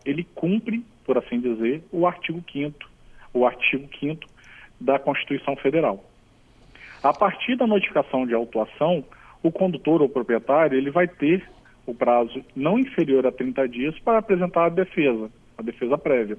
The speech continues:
Se a defesa for aceita, o auto é cancelado. E se, porventura, ele não obter êxito, êxito na, no aceite da defesa ou não apresentar a defesa,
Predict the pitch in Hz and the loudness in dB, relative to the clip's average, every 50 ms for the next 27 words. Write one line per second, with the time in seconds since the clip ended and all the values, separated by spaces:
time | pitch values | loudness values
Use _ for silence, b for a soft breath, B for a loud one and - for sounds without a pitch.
0 | - - _ b b b b b b b b b b b b b - - - - | -12 -20 _ b b b b b b b b b b b b b -18 -18 -10 -2
1 | - 262 285 285 233 202 190 180 - - - 131 120 117 123 - - - 123 120 | 2 4 4 4 6 4 2 2 0 0 0 0 2 0 -2 -6 -2 0 0 0
2 | 117 - - - 190 214 196 - - 120 - - 165 165 160 139 139 143 143 151 | 0 0 2 2 2 2 2 -2 -4 -8 -6 -4 0 2 4 4 4 4 2 -2
3 | 147 - 151 147 - - 214 220 190 151 123 117 110 - - - - B B B | -2 -2 -4 -6 -2 0 2 4 4 4 4 2 0 -4 -14 -20 -20 B B B
4 | B B B B B B - 214 262 294 - - - - 196 190 180 - 175 156 | B B B B B B 0 2 2 2 2 -2 -6 0 0 0 2 2 0 0
5 | 147 147 139 131 - 131 127 127 123 127 127 135 147 175 185 165 143 135 120 - | 2 2 0 0 0 0 0 2 2 0 0 0 2 2 2 0 0 -2 -4 -2
6 | - 117 113 120 131 151 160 139 120 - - - - - - - - 143 156 147 | 0 0 0 2 2 2 2 0 -2 -6 -12 -18 -20 -20 -8 0 2 4 4 4
7 | 123 - - - 117 107 - - - - 113 107 107 107 104 - - 113 113 113 | 2 -4 -8 -8 -8 -8 -8 -14 -8 -4 -2 0 0 0 -2 -4 -8 -6 -4 -6
8 | 107 - - 120 113 - - 120 117 110 113 - - 113 113 107 98 107 101 B | -6 -4 -4 -6 -6 -4 -4 -4 -4 -4 -4 -6 -4 -4 -4 -4 -4 -6 -12 B
9 | B B B B - 170 202 214 190 175 156 143 - 123 123 117 117 104 - 107 | B B B B 2 2 4 4 4 2 0 0 0 -2 -4 -4 -2 -2 -2 -2
10 | 113 110 117 113 - - 139 151 165 143 123 113 107 | -2 -2 -4 -6 -6 -2 0 0 0 0 -2 -6 -10